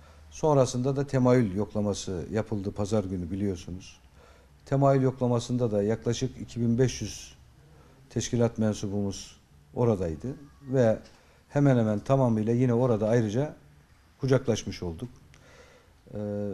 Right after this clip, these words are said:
sonrasında da yine, e, Trabzon'umuzda kanaat önderlerini, sivil toplum örgütlerini,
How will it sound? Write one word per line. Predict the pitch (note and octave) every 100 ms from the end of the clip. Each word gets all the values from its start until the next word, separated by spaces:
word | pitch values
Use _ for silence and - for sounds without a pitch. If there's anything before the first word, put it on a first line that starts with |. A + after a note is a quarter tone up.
| -
sonrasında | - D3+ C3+ B2 - C3 C#3
da | A#2 B2 - - - _ - _ _ -
yine, | C3+ A#2+
e, | A2 - - - - - - - -
Trabzon'umuzda | - C3+ A2+ A#2+ A#2 A2 G2+ A#2
kanaat | - B2 C3 B2+
önderlerini, | A2 G2+ F#2 E2+ E2+ D#2+ F2
sivil | - A#2+ A#2
toplum | B2+ A2+ C3 A#2
örgütlerini, | G2+ G#2 - G2 G2 A2+